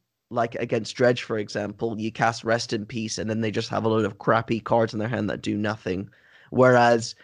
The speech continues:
if you cast Rest in Peace against the Feasting Troll King deck, they cast all their crappy little one-mana artifacts that do nothing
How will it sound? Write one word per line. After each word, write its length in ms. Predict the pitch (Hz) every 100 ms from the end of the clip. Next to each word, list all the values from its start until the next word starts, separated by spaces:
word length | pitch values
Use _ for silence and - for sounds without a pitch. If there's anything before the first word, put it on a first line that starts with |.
| -
if 160 | 123
you 100 | 127
cast 300 | 120 143 135
Rest 280 | 127 127 -
in 100 | 120
Peace 240 | 120 123 127
against 240 | 117 110
the 100 | 104
Feasting 400 | - 120 - 113
Troll 260 | - 127 151
King 260 | 127 107
deck, 320 | 98 120 - _ - _
they 120 | -
cast 360 | - 156 135 -
all 100 | 131
their 160 | 123 117
crappy 400 | 123 120 120 120
little 320 | 120 113 113
one-mana 560 | 113 117 117 117 113
artifacts 520 | 98 117 117 120 87 -
that 200 | 87 107
do 180 | 123
nothing 500 | 117 117 - 104 107